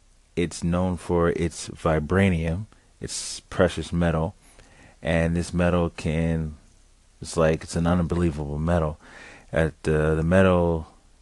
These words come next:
was, uh, made with, uh, Captain America's, was, Captain America's shield was made from this metal.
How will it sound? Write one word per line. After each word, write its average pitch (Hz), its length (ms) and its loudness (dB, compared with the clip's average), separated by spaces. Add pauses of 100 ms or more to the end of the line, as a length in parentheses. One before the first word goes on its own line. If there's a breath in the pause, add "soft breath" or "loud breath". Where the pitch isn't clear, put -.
(140)
was, 80 340 -4
uh, 82 180 2
made 87 400 2
with, 80 280 -4
uh, 78 440 0
Captain 82 320 0
America's, 80 600 -4
was, 80 320 -10 (300)
Captain 92 260 2
America's 87 260 0
shield 87 240 -2
was 78 100 -4
made 85 200 -2
from 80 160 -6
this 76 160 -6
metal. 78 360 -2